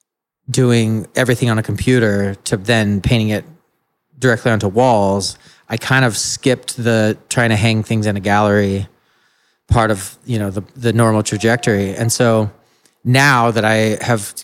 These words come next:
converted some of my street art practice into, into canvas work and have done gallery work, it, to me, it feels a little bit like it's less impactful.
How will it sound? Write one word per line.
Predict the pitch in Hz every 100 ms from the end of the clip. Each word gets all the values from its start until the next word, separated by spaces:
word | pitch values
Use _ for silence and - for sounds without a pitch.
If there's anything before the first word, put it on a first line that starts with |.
| -
converted | 131 117 120 120 117 104
some | - 120
of |
my | 110 107
street | 107 - 113
art | 110
practice | 117 110 113 -
into, | - 127 127 117 101 _
into | 120 120 127
canvas | 110 117 104 110
work | 110 104 95
and | 104 101 98 - _ _
have | - 107
done | 110
gallery | 104 104 104 101 101
work, | 101 98 104 - _ _ _ _
it, | - 120 - _ _ _ _ _
to | - 131
me, | 127
it | 127
feels | - 131 123 110
a |
little | 113 110
bit | 110 78
like | 110 110
it's | 113 - -
less | 117 110 110 - -
impactful. | 104 113 110 - - 127 143 147